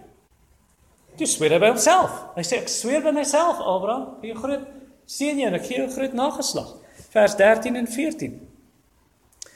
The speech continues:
Want toe God aan Abraham die belofte gegee het, het hy, omdat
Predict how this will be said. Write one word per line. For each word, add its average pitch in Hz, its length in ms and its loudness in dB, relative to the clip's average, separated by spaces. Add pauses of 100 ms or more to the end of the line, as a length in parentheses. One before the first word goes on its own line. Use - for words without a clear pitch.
(240)
Want 208 140 2
toe 247 100 0
God 233 300 2
aan - 100 -2
Abraham 202 320 4
die 190 120 -2
belofte 180 440 2
gegee 190 380 0
het, 170 160 0
het 165 100 -2
hy, 160 80 4
omdat 185 380 0